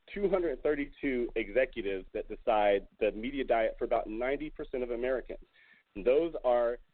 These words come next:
mostly cisgendered straight white male. That's who holds those executive positions, and those are the ones that are deciding what gets out there into the world.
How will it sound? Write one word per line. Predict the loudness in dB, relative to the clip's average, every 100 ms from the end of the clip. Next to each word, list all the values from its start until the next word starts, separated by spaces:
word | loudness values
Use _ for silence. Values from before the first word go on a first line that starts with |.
| _ -16
mostly | -12 -2 0 0 -6 -12 -10 -12 -16 _ _ _ _ -12
cisgendered | -12 -12 -8 -6 -2 -2 -4 -4
straight | -2 -2 0
white | 0 0
male. | 0 -2 -4 -14 _ _ _ _
That's | -2 -2 -2
who | -6
holds | 0 2 2
those | 0 -2 -4
executive | -2 -2 -2 -12
positions, | -6 -6 -6 -6
and | -2 2
those | 2 2
are | -2
the |
ones | -2 -2
that | -4
are | -8
deciding | -8 0 0 0 -4
what | 0 -2 -2
gets | -6 -2
out | -2 0
there | -2
into | -4 -8 -8
the | -6
world. | -2 0 0